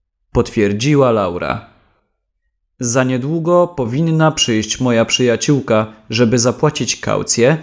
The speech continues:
i zabrać mnie do domu”. „Dobrze jest mieć tak życzliwych przyjaciół”,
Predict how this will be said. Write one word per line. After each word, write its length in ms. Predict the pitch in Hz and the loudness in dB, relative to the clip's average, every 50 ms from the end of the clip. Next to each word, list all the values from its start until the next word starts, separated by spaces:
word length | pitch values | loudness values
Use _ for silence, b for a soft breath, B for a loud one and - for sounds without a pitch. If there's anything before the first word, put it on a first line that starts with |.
| B B B _ | B B B _
i 260 | - 123 120 117 120 | -2 0 2 2 2
zabrać 480 | 117 110 151 170 160 160 160 151 - - | 2 2 0 2 2 2 2 2 2 -2
mnie 320 | 117 104 101 90 85 87 | -2 -2 -2 -2 -4 -2
do 140 | 92 104 127 | 0 2 2
domu”. 420 | 143 151 135 107 92 85 82 - - _ _ _ _ _ _ _ _ _ _ _ _ _ _ _ _ _ _ _ _ _ _ _ _ | 4 4 2 0 -2 -8 -14 -16 -18 _ _ _ _ _ _ _ _ _ _ _ _ _ _ _ _ _ _ _ _ _ _ _ _
„Dobrze 440 | - 131 127 180 185 160 160 180 180 | -8 -2 0 0 0 2 2 2 2
jest 260 | 151 135 123 123 - | 4 2 2 0 -4
mieć 340 | 131 127 127 123 - - - | -6 -8 -6 -6 -8 -10 -12
tak 300 | - - 147 165 160 - | -8 -4 -4 -4 -4 -4
życzliwych 680 | 139 139 156 156 - - - 107 98 98 104 107 - | -6 -6 -6 -4 -6 -4 -4 -4 -2 -2 -2 -4 -2
przyjaciół”, 680 | - - - 196 196 185 147 120 - - 95 80 69 - | -4 -2 0 2 2 2 2 0 -2 -4 -6 -4 -4 -4